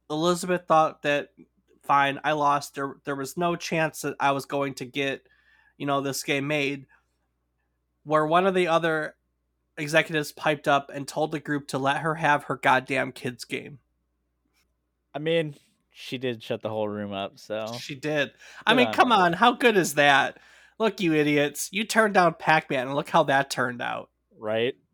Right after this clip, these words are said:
Speaker 1: You know, like, I mean, that's, that's a damn good argument. Like, what do
Speaker 2: Oh,
Speaker 1: you,
Speaker 2: it is.
Speaker 1: what do you know?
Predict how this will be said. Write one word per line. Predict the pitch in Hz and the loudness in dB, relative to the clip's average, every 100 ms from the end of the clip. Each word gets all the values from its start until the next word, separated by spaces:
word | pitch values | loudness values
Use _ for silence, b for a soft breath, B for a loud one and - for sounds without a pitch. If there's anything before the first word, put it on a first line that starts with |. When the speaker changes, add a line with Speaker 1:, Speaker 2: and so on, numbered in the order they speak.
| _ | _
Speaker 1:
You | - 165 | -8 -2
know, | 160 170 190 | 2 2 4
like, | 165 156 - | 2 2 0
I | 180 | 2
mean, | 190 | 2
that's, | 196 220 - | 4 0 0
that's | - 208 170 | 0 0 0
a | |
damn | 147 151 143 | 2 4 4
good | 139 131 | 4 2
argument. | 131 131 127 127 127 135 | 2 2 -6 -12 -12 -8
Like, | 143 185 | -6 0
what | 202 | 2
do | |
Speaker 2:
Oh, | 190 | 4
Speaker 1:
you, | 117 | 2
Speaker 2:
it | 90 | -2
is. | 76 113 - _ | -8 -12 -20 _
Speaker 1:
what | 262 | 2
do | 254 | 2
you | 180 170 190 | 0 2 2
know? | 147 131 127 - 135 | 2 0 -2 -6 -16